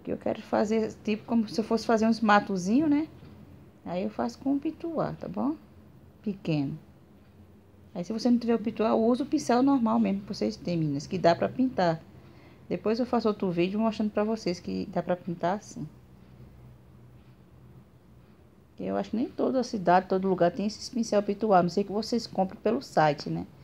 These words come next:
Aí eu vou vir com o salmão bebê em algumas partes e vou, eu vou passar. Pra dar impressãozinha, impressão assim que é tipo a terra, o chão.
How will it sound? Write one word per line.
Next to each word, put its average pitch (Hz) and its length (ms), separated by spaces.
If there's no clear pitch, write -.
Aí 190 200
eu 254 100
vou 320 160
vir 254 160
com 220 160
o 208 40
salmão 214 340
bebê 214 300
em 226 100
algumas 175 300
partes - 380
e 254 100
vou, 262 260
eu 202 120
vou 208 120
passar. 226 600
Pra 175 120
dar 180 100
impressãozinha, 190 840
impressão 170 580
assim 165 260
que 220 280
é 208 400
tipo 202 240
a 165 80
terra, 175 500
o 180 140
chão. 156 400